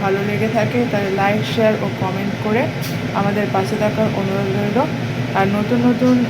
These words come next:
ভিডিও পাওয়ার জন্য আমাদের চ্যানেলটিকে সাবস্ক্রাইব করে রাখবে।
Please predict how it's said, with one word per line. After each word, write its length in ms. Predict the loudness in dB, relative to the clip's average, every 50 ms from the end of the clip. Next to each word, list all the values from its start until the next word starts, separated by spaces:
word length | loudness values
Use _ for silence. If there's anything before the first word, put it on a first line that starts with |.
| -2 -2 -2
ভিডিও 320 | -2 -2 0 0 0 0 2 2
পাওয়ার 240 | 2 2 2 0 0 0
জন্য 200 | -2 0 0 0
আমাদের 420 | 0 0 0 -2 -2 -2 0 0 -2 -2
চ্যানেলটিকে 560 | -2 -2 -2 -2 -2 -2 -2 -2 -2 -2 -2 -2 -2 -2 -4 -4 -6 -4 -4 -2 -2
সাবস্ক্রাইব 440 | -2 -2 -2 -2 0 2 2 2 2 0 0
করে 220 | 0 2 2 4
রাখবে। 380 | 4 4 4 2 2 0 0 0